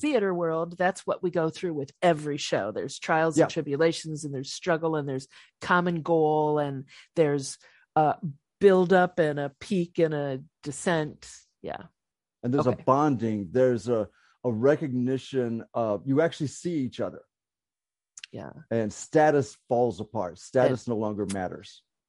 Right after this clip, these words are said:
Speaker 1: Yeah. You have to support each other.
Speaker 2: Yeah.
Speaker 1: Well, uh, what a beautiful mind you have there, Mickey Weems. <laughs>
Speaker 2: Well, you should meet Edith Turner.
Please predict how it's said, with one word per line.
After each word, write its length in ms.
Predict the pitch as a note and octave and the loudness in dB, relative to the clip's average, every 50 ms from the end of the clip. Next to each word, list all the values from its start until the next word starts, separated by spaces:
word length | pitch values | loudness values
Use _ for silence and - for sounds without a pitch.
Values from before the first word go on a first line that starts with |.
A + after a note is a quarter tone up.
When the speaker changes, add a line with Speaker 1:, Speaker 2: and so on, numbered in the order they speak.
| _ _ _ - | _ _ _ 0
Speaker 1:
Yeah. 180 | - C#3+ B2 B2+ - _ _ | 2 2 2 0 -4 _ _
You 180 | - E3 E3 E3+ | 2 4 4 6
have 240 | F#3 G3+ A#3 - - | 6 6 4 4 2
to 80 | G3 | -2
support 380 | - - D#3 - - C#3+ A#2+ - | -6 -6 -8 -8 -6 -6 -6 -6
each 220 | - - - - | -8 -12 -14 -16
other. 260 | - - - - F3+ - _ _ _ _ _ _ _ | -16 -14 -14 -14 -14 -16 _ _ _ _ _ _ _
Speaker 2:
Yeah. 180 | B2+ D3+ C#3 - - _ _ _ _ _ _ _ _ _ _ _ _ _ _ _ _ _ _ _ _ _ - | 0 0 0 0 -4 _ _ _ _ _ _ _ _ _ _ _ _ _ _ _ _ _ _ _ _ _ 6
Speaker 1:
Well, 1040 | A#3 A#3 A#3 A3+ A3 G#3+ G#3+ G3+ G3+ G3 G3 G3 F#3+ F#3+ F#3 F3+ F3+ F3+ F3+ F3+ F3+ | 8 10 10 12 12 12 12 12 10 10 10 8 8 8 8 6 6 6 6 6 4
uh, 40 | F3+ E3 - _ _ _ _ _ _ _ _ _ | 2 0 -4 _ _ _ _ _ _ _ _ _
what 120 | G3+ F#3 | -2 -2
a 40 | F#3+ | 0
beautiful 320 | F3 F#3 F#3 F3+ - - F3+ | 2 2 2 2 2 0 0
mind 600 | F3+ F3+ F3 F3 E3+ E3 D#3+ D#3 D3+ D3+ D3+ D3 | 0 2 2 2 2 0 0 -2 -4 -6 -6 -6
you 80 | D3+ D3+ | -6 -6
have 380 | C#3+ D3 D3 C#3 C#3 C3 C3+ - | -4 -2 -2 -2 -2 -2 -4 -4
there, 320 | C#3 C3+ C3 C3 B2+ B2+ | -2 -2 0 0 -2 -2
Mickey 300 | C3 C3 C3 - - C#3+ | -4 -6 -6 -6 -4 -4
Weems. 580 | C3+ C3+ C3 C3+ C3+ C#3 C#3+ D3 D3 - - - - | -2 -2 -2 -2 -4 -4 -6 -6 -6 -8 -10 -12 -14
<laughs> 40 | - - _ _ _ _ _ _ _ _ _ _ - - - _ - D4 - | -16 -20 _ _ _ _ _ _ _ _ _ _ -20 -20 -16 _ -12 -12 -10
Speaker 2:
Well, 100 | - F2+ | -10 -8
you 40 | G2+ | -8
should 200 | G2 G#2 E3+ D3+ | -4 -2 0 2
meet 180 | C#3+ C#3+ B2+ - | 4 4 2 2
Edith 280 | B2+ A#2+ A2 F2+ - | 2 0 0 0 -2
Turner. 440 | - - G#2+ B2 A#2+ F2 F2+ - F2+ | -6 -6 -6 -4 -4 -6 -10 -14 -16